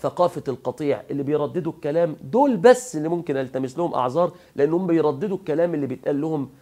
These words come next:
في التلفزيونات وفقط. عايز أقول في ختام الدرس بتاعنا النهاردة، عايز أقول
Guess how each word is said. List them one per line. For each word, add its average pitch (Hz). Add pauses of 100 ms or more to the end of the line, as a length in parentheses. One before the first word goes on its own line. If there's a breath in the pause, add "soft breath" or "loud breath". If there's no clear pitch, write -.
(160 soft breath)
في 127
التلفزيونات 127 (300)
وفقط. - (1900 soft breath)
عايز 165
أقول 160 (840)
في -
ختام 135 (1040)
الدرس 135
بتاعنا 151
النهاردة، 170 (840 soft breath)
عايز 165
أقول 180